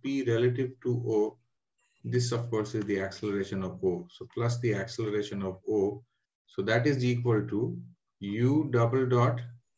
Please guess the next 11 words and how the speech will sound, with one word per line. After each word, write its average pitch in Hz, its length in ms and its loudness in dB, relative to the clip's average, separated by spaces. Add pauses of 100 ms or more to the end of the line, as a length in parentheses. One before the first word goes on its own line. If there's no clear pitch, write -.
(200)
let's 101 300 -8
write 104 340 -4
here 104 440 -4 (160)
I 110 420 2 (1000)
J, 107 520 2 (680)
U 120 220 2
double 120 340 4
dot 123 300 4 (440)
J 107 540 2 (680)
plus - 560 0 (680)
L 123 340 4